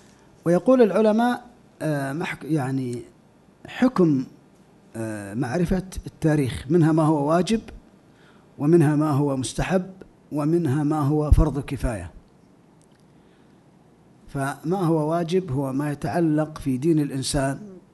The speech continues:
وأدائه، يعني ل-، ل-، لما فرض الله عليه من فروض، والمستحب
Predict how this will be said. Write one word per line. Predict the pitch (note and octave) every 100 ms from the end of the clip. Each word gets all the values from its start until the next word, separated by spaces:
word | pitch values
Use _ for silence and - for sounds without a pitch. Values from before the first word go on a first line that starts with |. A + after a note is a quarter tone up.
| _ _ _ _ _ _ _ _
وأدائه، | B2 C3 B2+ B2 B2 B2 A#2 B2+ B2 B2 B2 - A#2+ A#2 A#2 A#2 - - A2+ - G#2+ B2 D3+ D#3+ D3 C3+
يعني | A2 A2+
ل-، | A2+ A#2 A#2+
ل-، | B2 - A#2 A#2 A#2 A#2
لما | C3
فرض | B2 F3+ D3
الله | C#3+ C#3+ A#2+
عليه | A#2+ C3+ C3+ G#2 - - _ _ _ _ _ _ _ D3+
من | D#3
فروض، | D#3 C#3+ C#3 C#3+ - _ _ _ - - _ - - _ _ _ - _ _ - _
والمستحب | D3+ E3+ F3 - - F#3+ E3+